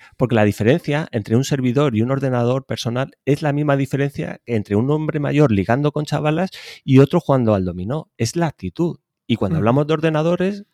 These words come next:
Speaker 1: la actitud viene definida por el software que instalamos. Por eso, si quieres, eh, jugar,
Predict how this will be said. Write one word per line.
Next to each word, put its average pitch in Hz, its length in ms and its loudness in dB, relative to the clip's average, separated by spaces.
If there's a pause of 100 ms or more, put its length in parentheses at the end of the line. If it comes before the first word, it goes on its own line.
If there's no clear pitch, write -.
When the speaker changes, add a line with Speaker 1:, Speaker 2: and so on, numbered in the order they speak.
(120)
Speaker 1:
la 104 100 -4
actitud 143 380 2
viene 139 220 0
definida 139 460 -4
por 131 180 -2
el 98 60 0
software 139 440 -4
que - 80 -6
instalamos. - 680 -10 (640)
Por 110 160 2
eso, 104 160 0
si 98 140 -4
quieres, 131 440 -2
eh, 117 180 -4
jugar, 117 460 0